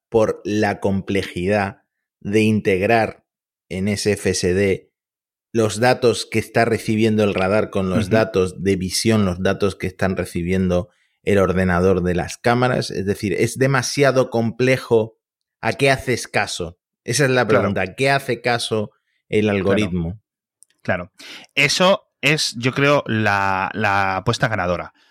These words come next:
Speaker 2: Porque hemos visto que, en principio, el radar en muchas ocasiones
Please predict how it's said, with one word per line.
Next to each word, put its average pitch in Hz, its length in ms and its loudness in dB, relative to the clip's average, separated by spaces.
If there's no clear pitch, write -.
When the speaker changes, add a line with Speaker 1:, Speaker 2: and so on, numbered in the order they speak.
Speaker 2:
Porque 110 180 0
hemos 123 260 0
visto 143 360 0
que, 117 140 2
en 127 100 0
principio, 117 380 -2
el 123 40 0
radar 117 260 2
en 110 80 0
muchas 107 280 -2
ocasiones 110 600 0